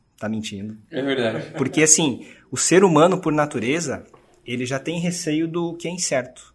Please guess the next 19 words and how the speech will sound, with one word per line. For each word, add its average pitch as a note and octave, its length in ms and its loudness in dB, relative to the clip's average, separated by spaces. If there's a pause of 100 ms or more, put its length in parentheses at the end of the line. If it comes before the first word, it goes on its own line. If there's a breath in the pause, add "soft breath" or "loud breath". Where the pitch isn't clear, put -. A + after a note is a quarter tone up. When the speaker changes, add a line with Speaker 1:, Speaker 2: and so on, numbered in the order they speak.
Speaker 2:
Uhum. A#2 840 -12
Speaker 1:
né? B2 320 -8 (600)
E F3+ 60 -4
ninguém G3 220 2
gosta G#3 160 6
de A3 60 2
mudar. F#3+ 360 -2 (440)
Isso D3+ 260 -10
é, F#3+ 200 -8 (140)
cara, D#3+ 420 -6
é C3 80 -8
natural, E3+ 640 -4
da B2+ 140 -2
nossa F3 220 2
natureza. A#2+ 400 -2
Ninguém C#3+ 300 0
gosta D3 260 -2
de A2+ 100 -10
mudar. G#2 360 -10